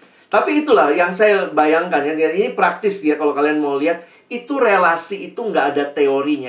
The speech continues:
itu seni. Tetapi di dalamnya kamu perlu hikmat dari Tuhan, kamu butuh doa, supaya ini bukan cuman relasi yang biasa, tapi kamu bawa dalam doa,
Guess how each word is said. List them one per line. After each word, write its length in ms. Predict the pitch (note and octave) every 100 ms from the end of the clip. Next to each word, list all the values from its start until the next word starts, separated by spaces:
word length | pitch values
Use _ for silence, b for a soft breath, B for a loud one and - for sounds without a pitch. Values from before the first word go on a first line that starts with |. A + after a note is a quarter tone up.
| D3+
itu 240 | E3+ G3+
seni. 440 | G3 F#3 E3 B2+ -
Tetapi 600 | - E3+ - F#3 F#3+ E3+
di 160 | C#3+
dalamnya 480 | C3+ C3 C3+ D3+ D#3+
kamu 320 | - C3 B2+
perlu 240 | - B2 B2
hikmat 480 | - F#3 F#3 F#3+
dari 320 | D#3 D3+ D#3 F#3
Tuhan, 400 | E3 B2+ D#3+ D#3+ B B B
kamu 400 | C3+ C#3 C3+ A2+
butuh 640 | G3 G3 - - A3+ -
doa, 800 | C3+ D3+ G3 A#3 F3 G3 A3 - - _ _ _ _ _
supaya 640 | - E3 D3+ D3 D3+ D3
ini 160 | D#3+ E3+
bukan 340 | D3 C#3 D3 D3
cuman 320 | D3+ C#3+ C#3
relasi 640 | C#3+ C#3 C#3+ C#3 - C#3
yang 160 | C3+ C3
biasa, 480 | C3 C#3+ F3+ F3 -
tapi 240 | C#3 C#3+
kamu 320 | C3+ C3+ C3
bawa 320 | B2+ B2 B2 A#2+
dalam 320 | A2+ A2+ A#2
doa, 480 | E3 - F3+ F3+